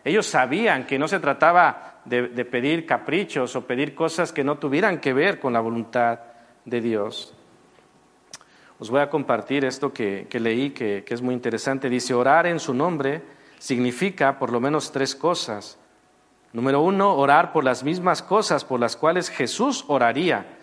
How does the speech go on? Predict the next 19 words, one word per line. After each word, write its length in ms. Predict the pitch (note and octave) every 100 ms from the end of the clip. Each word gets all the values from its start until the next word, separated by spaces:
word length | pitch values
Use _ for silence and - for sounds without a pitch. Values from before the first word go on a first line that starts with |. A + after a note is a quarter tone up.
| -
si 140 | - -
estuviera 600 | B2 C3 B2 C3+ B2+ B2
en 100 | A2
mi 100 | A2+
lugar. 520 | A2+ B2+ D#3 - - - - _ _ _ _
Orar 380 | A#2 C3 F3+ F#3+
con 120 | D3+
la 100 | B2
misma 340 | C3 G#3 G3+
actitud 540 | E3+ - B2 - G#3+ A#3
con 180 | C#3 B2
la 140 | A#2
que 100 | A#2
Jesús 480 | - G#2+ D#3+ E3+ -
oraba, 560 | A#2+ A#2+ E3+ B2+ G2 - - - _
es 140 | A2+
decir, 640 | A#2+ A2+ F3 G#3+ G#3 - - _
con 160 | C3 A2
reverencia, 800 | A2 G#2+ D3+ G3 - E3 F#3